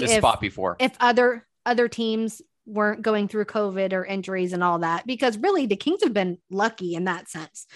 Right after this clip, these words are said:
Speaker 1: True.
Speaker 2: compared to <laughs> what other, de-, what, like, Nets can barely and Bulls can barely field eight people. Um, the Kings have one injury, like, and then they just lost their, their coach. Like,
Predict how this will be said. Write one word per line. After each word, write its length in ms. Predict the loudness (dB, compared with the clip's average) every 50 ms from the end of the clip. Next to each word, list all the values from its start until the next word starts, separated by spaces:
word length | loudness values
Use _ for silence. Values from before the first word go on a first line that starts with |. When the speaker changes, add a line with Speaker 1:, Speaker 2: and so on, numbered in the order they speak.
| -8 -2
Speaker 1:
True. 160 | 0 2 2
Speaker 2:
compared 340 | 2 2 4 4 4 4 6
to 200 | 6 6 6 6
<laughs> 20 |
what 200 | 6 2 2 2
other, 300 | 2 2 4 4 4 4
de-, 160 | 4 2 -2 -4 -8 -18 -20 _ _ _ _ _ _ _ -12 -8
what, 340 | 0 4 6 6 6 4 2 -6 -12 -8 -2
like, 260 | 2 2 2 2 2
Nets 420 | 2 4 4 4 2 2 -2 -8
can 200 | -4 -2 0 0
barely 400 | 2 2 2 2 2 2 2 0
and 320 | 0 -2 -4 -4 -4 -6 -10 _ _ _ _ _ _ _ -14
Bulls 340 | -4 2 4 6 6 6 4
can 140 | 2 0 0
barely 380 | 2 2 0 0 0 -2 -4 -4
field 520 | -8 -12 -8 -2 2 4 6 6 6 4 2
eight 220 | 0 -2 -2 -2 -2
people. 460 | -4 -4 -2 2 2 2 2 2 0 -6 -20 -20 -20 _ _ _ 2
Um, 480 | 4 4 6 6 4 2 0 -4 -6 -10 _ _ _ _
the 160 | -4 -2 -2 0
Kings 280 | 2 2 2 2 4
have 200 | 4 4 4 4
one 220 | 2 2 2 2 0
injury, 520 | 0 -2 -4 -6 -10 -14 -14 -16 -20 -20 _ _ 0
like, 380 | 2 2 2 2 0 -4 -8 -6 -2
and 180 | 0 0 2
then 220 | 2 2 0 0 0
they 140 | 0 0 0
just 240 | -2 -4 -4 -2 0
lost 380 | 0 0 0 -2 -6 -12 -10 -6
their, 420 | -4 -4 -4 -4 -4 -6 -8 -10 -10 -6
their 200 | -2 -2 -2 -2
coach. 380 | -4 -8 -12 -12 _ -16 -6 0
Like, 340 | 2 2 2 2 0 -6